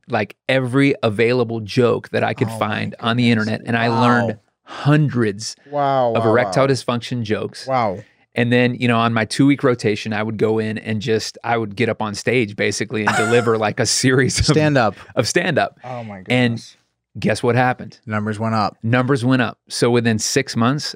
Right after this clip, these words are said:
Speaker 1: I'm in top five percent of the con-, of the country. They bring us out for an annual event. They put me on stage <laughs> and they say, "What is the secret to your success?" <laughs> And I told, like, six jokes. I basically did a stand-up session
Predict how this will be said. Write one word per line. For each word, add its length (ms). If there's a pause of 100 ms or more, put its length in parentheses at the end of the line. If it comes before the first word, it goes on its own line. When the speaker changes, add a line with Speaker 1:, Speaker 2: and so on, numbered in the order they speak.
(120)
Speaker 1:
I'm 120
in 100
top 400
five 500
percent 500 (320)
of 100
the 100
con-, 380
of 140
the 80
country. 300
They 100
bring 220
us 120
out 160
for 120
an 60
annual 460
event. 320
They 80
put 200
me 100
on 140
stage 340
<laughs> 40
and 100
they 120
say, 300 (560)
"What 320
is 140
the 100
secret 460
to 120
your 120
success?" 640 (760)
<laughs> 80 (540)
And 160
I 120
told, 340
like, 220
six 340
jokes. 320
I 80
basically 380
did 120
a 60
stand-up 460
session 440